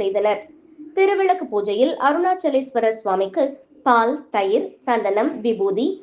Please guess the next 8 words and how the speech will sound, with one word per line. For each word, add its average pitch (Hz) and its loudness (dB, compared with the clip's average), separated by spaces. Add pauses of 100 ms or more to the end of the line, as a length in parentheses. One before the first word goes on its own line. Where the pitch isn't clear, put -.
(240)
பன்னீர் 370 2
போன்ற 269 2 (120)
வாசனை 330 0
திரவியங்கள் 208 0
கொண்டு 254 2 (420)
சிறப்பு 370 2
அபிஷேகம் 381 -2
செய்யப்பட்டு 196 -2